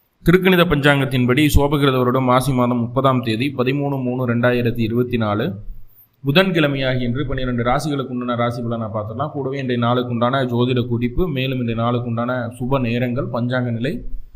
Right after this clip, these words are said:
இது மாதிரியான எல்லா விவரங்களையும் இந்த பதிவுல பார்த்துடலாம். இன்றைய பஞ்சாங்க நிலை, இன்றைய நட்சத்திரம் அஸ்வினி நட்சத்திரம், மாலை ஆறு மணி இருபத்தி நான்கு நிமிடம் வரை இன்றைய திதி, சதுர்த்தி திதி, நள்ளிரவு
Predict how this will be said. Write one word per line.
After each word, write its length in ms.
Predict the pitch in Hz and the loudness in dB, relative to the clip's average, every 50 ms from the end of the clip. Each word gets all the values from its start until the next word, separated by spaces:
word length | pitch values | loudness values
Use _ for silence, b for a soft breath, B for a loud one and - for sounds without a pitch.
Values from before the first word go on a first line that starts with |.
| - - - - - - _ - | -16 -16 -16 -18 -20 -20 _ -12
இது 120 | 131 131 | -8 -4
மாதிரியான 400 | 131 131 127 131 135 135 139 139 | 0 0 0 0 0 0 -2 -2
எல்லா 200 | 131 120 123 127 | -2 0 2 2
விவரங்களையும் 560 | 127 123 123 120 127 127 123 127 139 143 131 123 | 2 2 0 0 -2 -2 -2 -4 -4 -4 -4 -6
இந்த 80 | 120 123 110 | -6 -6 -6
பதிவுல 260 | 110 110 110 110 107 107 | -6 -6 -6 -6 -6 -4
பார்த்துடலாம். 480 | 104 101 101 - 98 - - 95 95 - _ _ _ _ _ _ _ _ _ - - _ _ _ _ - _ _ _ _ - | -6 -6 -6 -8 -14 -14 -14 -16 -16 -18 _ _ _ _ _ _ _ _ _ -20 -20 _ _ _ _ -20 _ _ _ _ -2
இன்றைய 260 | 123 131 123 135 131 123 | 2 4 6 6 6 6
பஞ்சாங்க 380 | 127 127 135 151 151 151 147 | 4 4 4 4 4 4 4
நிலை, 200 | 135 131 143 147 | 2 0 0 0
இன்றைய 220 | 139 127 127 123 117 | 0 2 2 2 2
நட்சத்திரம் 420 | 117 120 135 139 135 143 143 131 | 0 0 0 -2 0 0 0 2
அஸ்வினி 340 | 123 120 - 147 147 147 139 | 0 0 0 -2 0 0 0
நட்சத்திரம், 440 | 131 123 123 117 120 127 135 135 131 | 0 -2 -2 -2 -2 0 -2 0 0
மாலை 280 | 120 120 123 120 120 | 2 2 2 2 0
ஆறு 320 | 113 113 110 117 131 143 135 | 0 0 2 2 2 0 0
மணி 180 | 127 131 135 | -2 -2 -2
இருபத்தி 340 | 127 120 123 123 135 131 131 | -2 -2 -2 -2 -4 -4 -2
நான்கு 280 | 123 120 117 117 113 113 | 0 0 0 0 0 -2
நிமிடம் 280 | 113 113 113 120 117 | -2 -2 -2 -2 -2
வரை 180 | 110 110 139 139 | -2 -2 -2 -2
இன்றைய 300 | 131 120 113 107 104 104 | -2 -2 -2 -2 -4 -4
திதி, 300 | 104 120 117 139 151 156 - - - - - _ _ _ _ - - - _ _ _ - | -4 -4 -2 -2 -2 -2 -4 -6 -12 -18 -20 _ _ _ _ -20 -20 -20 _ _ _ -8
சதுர்த்தி 460 | - - 135 131 143 165 156 160 160 156 | -2 2 2 4 4 2 2 2 0 0
திதி, 300 | 110 127 127 123 139 151 151 - - - _ _ _ _ _ _ _ _ _ - - - - - _ _ _ _ _ _ - - _ - - - - _ _ _ - | 0 0 -4 -2 -2 -4 -4 -6 -10 -18 _ _ _ _ _ _ _ _ _ -20 -20 -20 -20 -20 _ _ _ _ _ _ -20 -20 _ -16 -16 -16 -16 _ _ _ 0
நள்ளிரவு 480 | 120 123 127 143 156 151 143 139 139 | 4 4 6 6 6 6 4 4 2